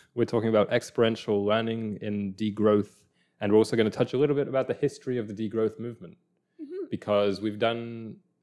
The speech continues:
Speaker 1: eight, seven episodes on this now, and we haven't really talked about its origins.
Speaker 2: Yes.
Speaker 1: We've kind of talked about our origins coming to it,
Speaker 2: Mm-hmm.
Speaker 1: and there are definitely some parallels between our discovery of degrowth and its formation as a concept.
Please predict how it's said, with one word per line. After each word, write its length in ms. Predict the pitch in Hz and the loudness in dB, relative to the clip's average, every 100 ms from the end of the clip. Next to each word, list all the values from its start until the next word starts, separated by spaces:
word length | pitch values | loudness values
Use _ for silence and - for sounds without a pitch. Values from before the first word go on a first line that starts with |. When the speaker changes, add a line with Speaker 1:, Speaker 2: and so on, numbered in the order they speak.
| - | -4
Speaker 1:
eight, 280 | 113 110 - | -2 -2 -6
seven 280 | - 107 113 | -2 -2 -2
episodes 420 | 104 - 113 104 | -6 -4 -2 0
on 80 | 107 | 0
this 160 | 104 117 | -2 0
now, 160 | 117 | 0
and 80 | 110 | 0
we 60 | 104 | -2
haven't 200 | 110 107 | -4 -2
really 140 | 107 | -4
talked 240 | 104 110 110 | -2 -6 0
about 380 | 110 104 - _ _ _ _ | 2 2 0 _ _ _ _
its 160 | 123 - | -8 -6
origins. 720 | - 107 92 87 82 - - - _ _ - | -2 0 0 -6 -18 -16 -18 -18 _ _ 2
Speaker 2:
Yes. 200 | 302 302 | 6 6
Speaker 1:
We've 160 | 120 - | 6 4
kind 180 | 143 127 | 4 4
of 60 | |
talked 180 | 117 123 | 4 4
about 200 | 120 113 | 6 4
our 220 | 120 120 120 | 6 6 6
origins 480 | 113 110 104 104 | 4 2 0 -6
coming 340 | - - 120 110 | -6 -4 -2 -4
to 200 | - 143 | -2 0
it, 220 | 156 - _ | 0 -2 _
Speaker 2:
Mm-hmm. 120 | 320 370 508 | -4 -4 0
Speaker 1:
and 100 | 104 | 0
there 80 | 101 | 2
are 40 | |
definitely 320 | 107 104 104 | 2 0 -6
some 160 | - 95 | -6 -10
parallels 560 | - 117 113 107 107 | -2 2 4 4 2
between 360 | - - 98 92 - | -2 -8 -8 -8 -2
our 200 | 104 101 | 0 0
discovery 460 | 92 - 104 101 | -4 -6 -2 0
of 80 | 98 | 0
degrowth 500 | 104 92 104 98 98 - | -2 -2 0 0 -4 -10
and 100 | 92 | -12
its 240 | - - _ _ _ _ - | -14 -18 _ _ _ _ -4
formation 560 | 98 98 95 - 107 | -2 0 -2 -4 -8
as 140 | 92 90 | -8 -12
a 40 | |
concept. 640 | - 107 107 139 135 - | -12 -10 -4 -4 -4 -12